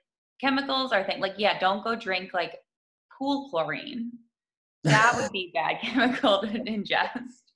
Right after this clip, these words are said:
Speaker 1: But, but, like, as part of this, uh, compound, it is A-okay in the body.
Speaker 2: Yeah, and, like, sometimes natural isn't even always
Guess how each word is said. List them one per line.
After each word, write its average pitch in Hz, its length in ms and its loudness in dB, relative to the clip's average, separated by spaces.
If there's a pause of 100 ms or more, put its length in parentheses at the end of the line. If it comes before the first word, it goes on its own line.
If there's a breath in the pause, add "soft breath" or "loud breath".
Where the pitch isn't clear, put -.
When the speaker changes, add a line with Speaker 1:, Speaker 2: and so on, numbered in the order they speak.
(580 loud breath)
Speaker 1:
But, 294 360 2
but, 254 160 6
like, 233 180 4
as 220 320 2 (100)
part 208 380 4
of 185 320 2
this, 185 220 2 (440)
uh, 170 260 4 (120)
compound, 190 760 0
it 185 100 -8
is 190 120 -6 (120)
A-okay 170 500 -2
in - 60 -8
the 87 80 -4
body. - 440 -2 (1160)
Speaker 2:
Yeah, 117 260 2
and, 107 100 -2
like, 110 280 -2 (520)
sometimes 143 460 2
natural 127 480 2
isn't 117 240 2
even 110 240 0
always 104 560 0